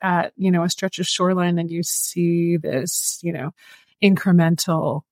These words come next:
hardening and, you know, denaturalization, it does, you know, I think when you step back and look at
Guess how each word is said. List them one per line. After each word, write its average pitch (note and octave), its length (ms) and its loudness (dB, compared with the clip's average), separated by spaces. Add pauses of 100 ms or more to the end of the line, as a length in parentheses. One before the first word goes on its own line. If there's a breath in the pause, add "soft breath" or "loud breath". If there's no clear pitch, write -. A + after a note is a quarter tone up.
hardening E3 840 2
and, E3+ 420 -4 (460)
you F3+ 100 0
know, D3 120 -2 (300)
denaturalization, E3+ 1160 4 (460 loud breath)
it G3+ 200 0
does, F#3 800 -2
you G3 100 -2
know, E3+ 240 -6
I - 60 -14
think F3+ 200 -8
when F3+ 100 2
you F3+ 80 4
step - 280 -6
back G#3 300 2
and G3+ 180 6
look F3+ 220 4
at F3 180 2